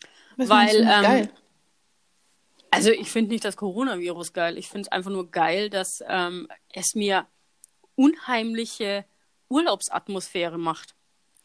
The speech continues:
Speaker 2: Weil ich viel mehr <laughs> Freizeit hab.
Speaker 1: Ja,
Speaker 2: Natürlich
Speaker 1: aber wie
Speaker 2: verbring-
Speaker 1: nutzt du sie?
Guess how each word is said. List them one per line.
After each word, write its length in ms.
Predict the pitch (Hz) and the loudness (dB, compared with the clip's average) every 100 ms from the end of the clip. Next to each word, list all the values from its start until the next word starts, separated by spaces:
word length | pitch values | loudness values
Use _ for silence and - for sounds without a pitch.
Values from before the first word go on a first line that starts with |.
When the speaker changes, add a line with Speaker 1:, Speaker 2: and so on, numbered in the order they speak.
| _ - | _ -12
Speaker 2:
Weil 120 | 190 | -10
ich 120 | 180 | -10
viel 240 | - 240 285 | 0 4 4
mehr 180 | 254 | 4
<laughs> 20 | 226 | 0
Freizeit 720 | - - 277 233 - 208 202 | -2 -4 -4 -4 -6 -6 -6
hab. 220 | 196 - _ _ _ _ - - - - | -8 -8 _ _ _ _ -20 -20 -20 -6
Speaker 1:
Ja, 60 | 233 | 0
Speaker 2:
Natürlich 300 | 214 247 349 214 | 4 6 6 6
Speaker 1:
aber 120 | 214 | 6
wie 120 | 262 | 6
Speaker 2:
verbring- 40 | |
Speaker 1:
nutzt 320 | 262 302 - - | 6 4 0 0
du 120 | 220 | 0
sie? 360 | 196 202 202 | 0 -8 -8